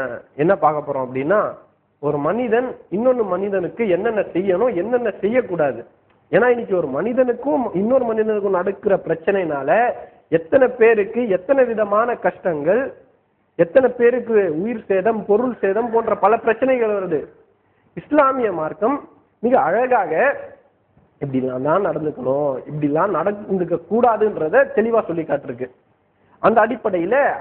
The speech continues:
ஹதீஸ்ல பாத்தீங்கன்னா, ஒரு மனிதன், அதாவது ஒரு மோமின் இன்னொரு மோமினுக்கு ஏழு விஷயங்களை செய்யணும். என்னென்ன அப்படின்னு பாத்தீங்கன்னா, முதல்ல சலாம் சொல்வது. சலாம் என்பதற்கு அர்த்தம் என்ன அப்படின்னா,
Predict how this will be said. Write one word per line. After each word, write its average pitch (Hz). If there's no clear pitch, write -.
ஹதீஸ்ல 262
பாத்தீங்கன்னா, 180
ஒரு 170
மனிதன், 277
அதாவது 190
ஒரு 202
மோமின் 277
இன்னொரு 277
மோமினுக்கு 262
ஏழு 285
விஷயங்களை 262
செய்யணும். 170
என்னென்ன 294
அப்படின்னு 202
பாத்தீங்கன்னா, 147
முதல்ல 190
சலாம் 202
சொல்வது. 147
சலாம் 226
என்பதற்கு 240
அர்த்தம் 175
என்ன 220
அப்படின்னா, 170